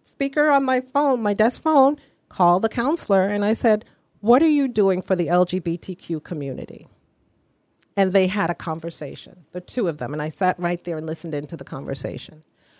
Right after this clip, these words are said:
When they hung up from, and, and the para apologized to the counselor saying, "I did not know you were doing these things. There were rumors in the middle school about you, and I should not have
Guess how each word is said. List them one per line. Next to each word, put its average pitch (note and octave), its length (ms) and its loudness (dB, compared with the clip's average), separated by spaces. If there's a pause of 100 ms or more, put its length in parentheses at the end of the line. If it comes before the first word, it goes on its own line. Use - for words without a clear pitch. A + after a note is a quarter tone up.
(160)
When A#3 160 2
they G#3 120 4
hung D4 380 0
up C4+ 160 2
from, F3+ 460 -4
and, G#3 260 0
and G3+ 220 -2
the F#3+ 140 -4 (920)
para G#3+ 480 4 (400)
apologized F#3 1200 0 (160)
to C4+ 100 0
the G#3+ 100 0
counselor A#3 560 0
saying, D#3+ 460 0 (560)
"I G3+ 160 6
did F3 260 -4
not F3 220 0
know G3 160 0
you F3+ 180 -2
were E3 80 0
doing F3+ 320 0
these D#3 160 -2
things. D3+ 460 -2
There F3+ 180 6
were E3 140 4
rumors E3+ 680 2
in F#3 200 -2
the F3+ 60 0
middle F#3+ 300 2
school C#3 500 -2 (120)
about E3+ 400 4
you, F3 500 2 (640)
and F#3 140 2
I F3 80 4
should E3 200 -2
not F3 280 4
have E3+ 200 -4